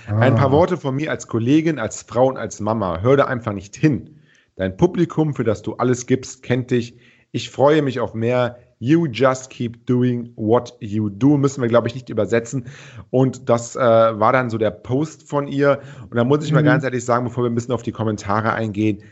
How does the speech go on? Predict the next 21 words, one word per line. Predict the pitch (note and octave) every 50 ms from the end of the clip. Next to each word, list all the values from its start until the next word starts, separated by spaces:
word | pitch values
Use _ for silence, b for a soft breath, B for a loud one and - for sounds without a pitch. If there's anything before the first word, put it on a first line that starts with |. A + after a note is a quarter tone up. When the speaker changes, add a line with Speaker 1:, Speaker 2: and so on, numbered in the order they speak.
| b b b b
Speaker 2:
mal | - G2+ G#2 G#2 F#2+ G2 - -
ganz | - A#2 C3 C#3+ C#3 - -
im | C#3 B2+ A#2+
Ernst. | A#2 A#2 G2 F#2 F2+ E2+ - _ b b b b b b - - -
Hier | - - - A#2+ A2 - G#2+
wird | B2+ D#3 F3+ G3 G3 - - - _ _ _ _ _ _ _ _ _ _ _
auf | - B2 A#2 - - _ -
eine | A#2+ A#2+ A2+ A2 A2 G#2+ G#2 G#2 G2 -
Schlagzeile | - - - - B2+ C3 C3+ C#3 C3+ C3+ - - - - - A2+ G2+ G2 G2 F#2+ F#2 F2 -
hauptsächlich | D3 E3 E3+ - - - - C3 B2 B2 - A2+ A2+
verwiesen, | - A2 G2+ A2+ C3+ D3 C#3 C#3
denn | A#2+ G#2+ G2+ F#2
diese | G2+ B2 D3+ E3 D3 D3+ D3
ist | C3 B2+ G#2+ G#2+ G#2+
bildlich | G2+ C3 C#3+ D3 D3 - C3+ A#2 -
dort | C3 A#2+ A2
auch | G2+ A2 -
verlinkt, | - A2 G#2 G#2 A2+ B2 C#3+ D3+ D3 - b b b b b b
die | - A#2
von | A2+ A#2+ - A#2+ A#2+ A#2+ A2+
der | A#2 A#2+ A2 - -